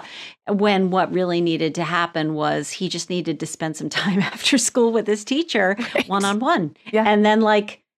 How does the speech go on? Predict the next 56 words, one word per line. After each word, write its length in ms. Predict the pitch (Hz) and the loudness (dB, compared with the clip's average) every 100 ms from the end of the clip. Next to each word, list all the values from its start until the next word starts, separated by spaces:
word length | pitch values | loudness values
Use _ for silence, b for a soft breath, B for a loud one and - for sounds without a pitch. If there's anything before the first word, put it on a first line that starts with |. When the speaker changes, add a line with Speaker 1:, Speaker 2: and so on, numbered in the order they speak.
| _ - | _ 0
Speaker 1:
it 140 | 208 | 0
just 280 | 190 202 208 | 2 -2 0
sort 200 | 190 185 | 0 0
of 80 | 190 | 0
naturally 480 | 170 170 - 175 160 | 0 -2 -2 -2 0
worked 260 | 160 160 | -2 -4
itself 380 | 165 - 165 156 | -8 -4 -4 -2
out 300 | 214 208 165 | 0 2 0
once 400 | 170 170 170 - | 0 0 0 -2
we 140 | 175 170 | -2 0
talked 280 | 160 165 170 | -2 -4 -8
to 60 | |
the 80 | 156 | -10
teacher 320 | - 185 - | -8 -6 -4
and 120 | 160 | -6
said, 180 | 160 160 | -4 -4
"What 140 | 180 254 | -2 0
do 80 | |
you 100 | 370 | 0
think 260 | 466 247 - | 0 -2 -2
would 120 | 151 | -4
work 280 | 151 151 - | -4 -4 -6
really 220 | 156 156 | -6 -2
well?" 280 | 151 151 151 | 0 0 0
And 180 | 151 151 | -2 -4
we 200 | 160 165 | -4 -4
sort 240 | - 170 | -4 -4
of 60 | 165 | -2
had 140 | 170 | -2
a 40 | 190 | -2
little 140 | 208 | -4
powwow 500 | 208 285 262 160 151 | -2 -2 2 2 2
about 260 | 147 143 147 | 0 -2 -2
it. 80 | 220 | -2
It 80 | |
was 120 | 302 - | -4 -2
fa-, 240 | 311 247 | -2 2
you 120 | 269 | 4
know, 180 | 247 233 B B B _ _ - | 4 2 B B B _ _ -10
yeah, 400 | 151 214 170 - | 0 2 2 2
I 200 | 214 285 | 2 0
tend 260 | 311 254 | 2 2
to, 100 | 233 | 2
especially 440 | - - 220 202 180 | 0 0 0 0 -2
as 80 | 156 | -2
a 40 | |
teacher, 380 | - 170 160 143 | -4 -4 -2 -2
I 140 | 143 | -2
tend 240 | - 165 160 | -2 -2 -2
to 80 | |
be 120 | 156 151 | -2 -2
like, 300 | 113 - - | -4 -2 -2
"Okay, 320 | - 170 135 | 0 0 0
I 220 | 226 190 | 2 2
am 160 | 180 226 | 2 2
gonna 280 | 220 139 | 0 -4